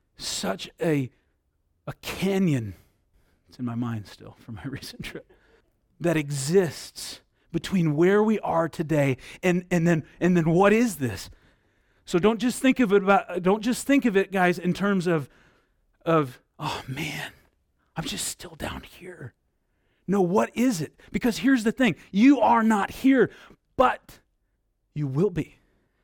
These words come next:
<laughs> You will be. It's not about you having to work harder, and it's not about you going, "Oh, shame on me, I'm down." No, it's like, here's so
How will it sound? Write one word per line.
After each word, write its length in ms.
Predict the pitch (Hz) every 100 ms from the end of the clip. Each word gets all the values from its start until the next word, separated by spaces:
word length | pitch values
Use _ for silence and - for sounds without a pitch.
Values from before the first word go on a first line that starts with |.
| _ _
<laughs> 60 | - - - - _ _ - - _ _ _
You 160 | 170 160
will 280 | 131 277 311
be. 240 | - - _ _ _ _ _ _ _ _ -
It's 240 | 165 -
not 280 | 156 208 294
about 420 | 196 165 170 139
you 180 | 202 247
having 380 | 185 185 185 156
to 80 |
work 280 | 156 170 160
harder, 480 | - - 170 269 196
and 120 | 165
it's 120 | 151
not 200 | - 185
about 200 | 262 180
you 120 | 190 190
going, 160 | 202 -
"Oh, 280 | 202 196 - - - -
shame 360 | - 226 240
on 200 | 175 151
me, 200 | 196 233
I'm 180 | 175 185
down." 180 | 202 185 - -
No, 260 | 190 254 214
it's 180 | 156 -
like, 160 | 165 - - - -
here's 300 | - 262 233
so 720 | - - - 247 285 285 277